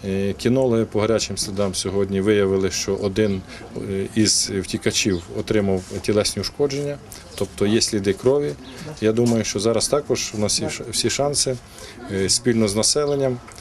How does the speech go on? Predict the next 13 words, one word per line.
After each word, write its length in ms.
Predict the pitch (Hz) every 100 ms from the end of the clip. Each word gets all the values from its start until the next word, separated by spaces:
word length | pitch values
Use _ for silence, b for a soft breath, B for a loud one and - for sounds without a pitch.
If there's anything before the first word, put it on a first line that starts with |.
| B B -
кінологічною 500 | 107 117 139 127 117
службою 520 | - 117 110 107 104 - B B -
затримані, 520 | 98 107 123 110 98 87
затримати 520 | 92 95 113 127 -
їх 100 | 98
по 80 | -
гарячим 320 | 92 101 -
слідам. 240 | 87 85 78 85 - - - -
І 40 |
ми 320 | 95 107 98 95 95
готуємося 600 | 90 110 127 110 101 -
до 140 | 95 107
ночі, 420 | 131 139 -